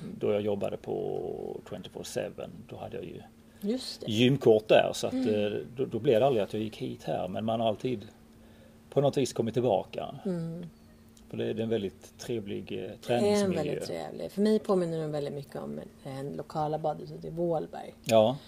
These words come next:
Speaker 2: Där jag kommer ifrån i Värmland. För det är ju också att det är byggt från samma tids-, tidsere.
Speaker 1: Mm.
Speaker 2: Så det är mycket, ja, det är jättetrevligt
Speaker 1: Mm.
Speaker 2: här. Jag har ju, jag har ju, det var ju här vi träffades.
Speaker 1: Ja, det var det.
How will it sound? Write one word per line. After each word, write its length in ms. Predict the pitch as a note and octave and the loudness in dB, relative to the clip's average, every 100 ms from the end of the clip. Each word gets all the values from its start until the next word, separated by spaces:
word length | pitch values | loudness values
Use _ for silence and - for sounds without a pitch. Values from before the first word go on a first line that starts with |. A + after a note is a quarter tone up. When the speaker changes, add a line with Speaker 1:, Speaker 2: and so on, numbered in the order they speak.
| - | -10
Speaker 2:
Där 80 | E2 | -6
jag 180 | E2 D#2 | -4 -4
kommer 180 | - F2+ | -6 -12
ifrån 220 | - F3+ | -12 -10
i 40 | |
Värmland. 520 | F3+ F3 F3+ F#3 F#3 | -8 -8 -6 -8 -10
För 100 | F#3 | -10
det 80 | F#3 | -6
är 120 | F3 | -4
ju 180 | E3+ E3 | -2 -2
också 280 | D#3+ - - D3+ D3 | -4 -8 -8 -6 -4
att 220 | C#3+ F3 - | -4 -6 -12
det 260 | G3 F3 | 0 0
är 40 | D#3+ | 2
byggt 280 | D#3 - - | -2 -10 -16
från 140 | - | -16
samma 260 | - - - | -14 -14 -16
tids-, 300 | - - - - | -14 -14 -16 -18
tidsere. 760 | - E3 - - F3 D3 - D#3+ - | -10 -10 -10 -8 -6 -6 -8 -16 -4
Speaker 1:
Mm. 300 | A2 G#2 A2 - - - | 0 0 -4 -12 -20 -20
Speaker 2:
Så 160 | - D#3+ | -12 -10
det 260 | E3+ E3 | -8 -8
är 40 | D#3 | -10
mycket, 520 | D#3 - D#3 D3+ D3 D3+ - - | -12 -14 -12 -12 -12 -14 -16 -12
ja, 60 | |
det 80 | D3+ | -8
är 100 | C#3 | -8
jättetrevligt 800 | C#3 - - - - D#3+ D#2 - | -10 -14 -18 -18 -12 -10 -10 -8
Speaker 1:
Mm. 120 | G#2 | -6
Speaker 2:
här. 160 | F#2+ - - - - - | -6 -12 -16 -20 -20 -10
Jag 140 | - | -4
har 80 | D#3 | -2
ju, 280 | D3+ C#3+ - - | -2 -4 -6 -2
jag 120 | F3 | 0
har 80 | F3+ | 0
ju, 80 | E3 | -2
det 140 | F3 - - - - - | -6 -12 -18 -20 -20 0
var 100 | G3+ | 2
ju 60 | F#3 | 2
här 100 | E3+ | 0
vi 160 | D3 | -4
träffades. 720 | D3+ - D#3+ - E3+ - - - - - | -8 -8 -8 -6 -6 -6 -10 -20 -6 6
Speaker 1:
Ja, 200 | D3+ - | 6 6
det 60 | - | 2
var 100 | |
det. 60 | C3+ | 2